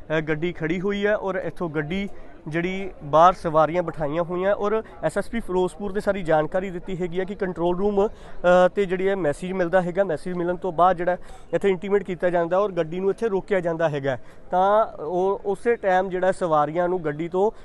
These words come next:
ਉਤਾਰਿਆ ਜਾਂਦਾ ਔਰ ਗ-, ਜਦੋਂ ਗੱਡੀ ਤੋਂ ਉਤਾਰ ਕੇ ਉਹਨਾਂ ਨੂੰ ਸਟੇਸ਼ਨ ਤੋਂ ਬਾਹਰ ਲੈ ਕੇ ਜਾਇਆ ਜਾਂਦਾ ਹੈ, ਤਾਂ ਸਟੇਸ਼ਨ ਤੋਂ ਬਾਹਰ ਜਦੋਂ ਸਵਾਰੀਆਂ ਉਤਰਦੀਆਂ ਹੈਗੀਆਂ ਨੇ, ਉਸ ਤੋਂ ਬਾਅਦ ਗੱਡੀ ਦੀ ਜਿਹੜੀ ਚੈਕਿੰਗ ਹੈ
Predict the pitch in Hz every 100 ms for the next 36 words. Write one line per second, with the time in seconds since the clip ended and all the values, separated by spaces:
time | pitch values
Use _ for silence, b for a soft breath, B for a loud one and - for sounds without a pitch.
0 | B 165 175 170 190 202 196 208 220 190
1 | 160 160 151 147 165 196 185 165 180 196
2 | 196 156 151 151 190 196 190 190 202 160
3 | 156 180 175 165 147 180 196 180 190 180
4 | 170 175 175 190 B B B - - 185
5 | 208 - - - 185 196 196 208 151 180
6 | 190 180 196 180 160 156 180 170 180 180
7 | 190 175 170 185 180 220 B B 175 196
8 | 196 175 175 190 190 180 190 180 165 196
9 | 190 170